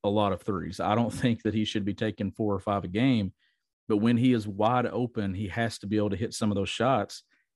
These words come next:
And to me, his shot looked better the last couple of games. I think there's more arc on his shot. I think there's more,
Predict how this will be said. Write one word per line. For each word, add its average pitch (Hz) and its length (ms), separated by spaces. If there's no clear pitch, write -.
And 104 200
to - 100
me, 143 200
his 135 100
shot - 300
looked 135 180
better 113 420
the 95 60
last 95 240
couple 95 240
of 92 60
games. 90 320
I 85 140
think 107 220
there's 92 200
more 85 180
arc 110 220
on 139 80
his 135 100
shot. 139 320
I 95 60
think 95 260
there's 95 240
more, 98 460